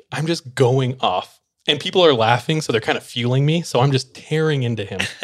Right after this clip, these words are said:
<laughs> "He's such a dick. Like, he's so stupid. He doesn't know shit. His son is stupid." Like, I'm going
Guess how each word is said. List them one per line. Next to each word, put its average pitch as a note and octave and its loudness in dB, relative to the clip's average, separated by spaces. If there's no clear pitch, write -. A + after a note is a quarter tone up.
<laughs> - -20
"He's - -12
such - -12
a E3 -8
dick. D3 -12
Like, C#3 -10
he's F#3 -12
so D3 -8
stupid. E3+ -2
He D#3+ -6
doesn't D#3+ -4
know D#3+ 0
shit. - -4
His - -2
son F3 -2
is D#3+ -4
stupid." - 2
Like, - 2
I'm C3+ 0
going A#2 0